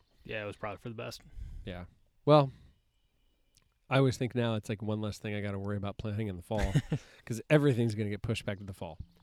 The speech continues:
Speaker 2: Um. So, do you wanna say anything more about Sideward? This, uh, this beer? Did Eddie,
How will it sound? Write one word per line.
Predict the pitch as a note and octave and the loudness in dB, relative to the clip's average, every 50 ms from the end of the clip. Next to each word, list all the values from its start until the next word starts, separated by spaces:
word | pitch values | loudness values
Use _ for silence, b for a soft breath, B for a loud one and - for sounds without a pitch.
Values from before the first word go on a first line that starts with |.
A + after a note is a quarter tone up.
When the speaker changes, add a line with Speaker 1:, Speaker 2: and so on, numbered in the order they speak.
| _ _ _ _ _ _ _ _ _ _ _ - | _ _ _ _ _ _ _ _ _ _ _ 2
Speaker 2:
Um. | C#3+ C#3+ C#3 C#3 C3+ C#3 C3 A#2+ A#2 - _ _ _ _ _ _ _ _ _ _ _ _ _ _ _ _ _ _ _ _ _ _ _ - | 6 8 10 10 10 8 6 2 0 -2 _ _ _ _ _ _ _ _ _ _ _ _ _ _ _ _ _ _ _ _ _ _ _ -6
So, | - - F3 E3+ D3+ C#3 C3+ C3+ - - _ E3+ | 0 6 8 10 10 10 10 8 6 2 _ 0
do | D#3 | 4
you | D#3+ F3 | 6 8
wanna | F3+ E3+ | 8 8
say | - - E3 | 8 8 6
anything | E3 D#3+ D3 D#3+ D3 | 8 8 6 6 6
more | C#3+ D3 | 6 6
about | D3+ D3 D3 B2+ - | 6 6 4 4 4
Sideward? | - C#3 C#3 C#3 D3 D#3 E3 E3 D#3+ C#3 b b b b | 4 4 4 6 8 8 6 6 4 0 b b b b
This, | C3 C3+ C3+ B2 - - | 2 4 4 4 4 6
uh, | - C3 B2 B2 A#2+ | 6 8 8 8 6
this | A2+ B2 A#2 A2+ | 6 4 2 2
beer? | A2+ B2 B2+ C3 C3+ C#3+ C#3 - | 4 4 6 6 6 4 2 2
Did | - C3+ C3 A#2+ - - | 4 4 4 4 4 2
Eddie, | - C#3 D3 | 4 4 4